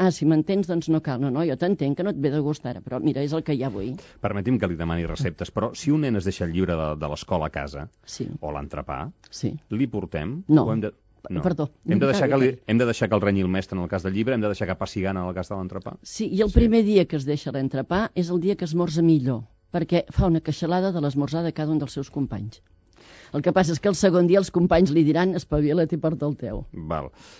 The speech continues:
Speaker 2: Eh, si un nen diu, eh, "Ajuda'm a fer els deures"?
Speaker 1: Jo el que li diria és,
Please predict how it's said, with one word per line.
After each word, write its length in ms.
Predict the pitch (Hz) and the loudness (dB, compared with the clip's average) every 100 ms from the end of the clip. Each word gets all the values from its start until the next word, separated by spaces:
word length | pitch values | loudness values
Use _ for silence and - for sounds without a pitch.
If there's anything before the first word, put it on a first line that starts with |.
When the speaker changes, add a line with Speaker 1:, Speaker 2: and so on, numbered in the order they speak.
| - | -12
Speaker 2:
Eh, 440 | - 95 92 90 90 | -4 -2 0 -2 -4
si 160 | - 117 | -4 -2
un 100 | 117 | 0
nen 200 | 113 107 | -2 -2
diu, 300 | 107 107 104 98 | 0 0 -2 -4
eh, 140 | 104 | -4
"Ajuda'm 280 | 101 113 123 | -4 -4 -4
a 40 | |
fer 140 | 113 107 | -6 -6
els 100 | 90 | -4
deures"? 500 | 104 120 175 - _ _ _ - _ | -4 -6 -10 -16 _ _ _ -20 _
Speaker 1:
Jo 140 | 143 208 | 2 2
el 80 | - | 2
que 80 | 262 | 2
li 120 | 247 | 4
diria 380 | 208 202 226 240 | 2 2 4 4
és, 300 | 202 208 220 | 6 4 2